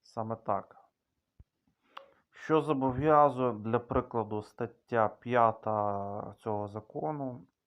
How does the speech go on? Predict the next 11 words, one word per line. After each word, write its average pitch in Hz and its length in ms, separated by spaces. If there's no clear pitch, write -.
щоб - 380
підприємства 120 760
мали 110 500
свій 120 600
власний 117 600
веб-сайт, 123 1000
усі 120 340
так 107 240
звані 101 420
підприємства 127 960
підприємницької 120 960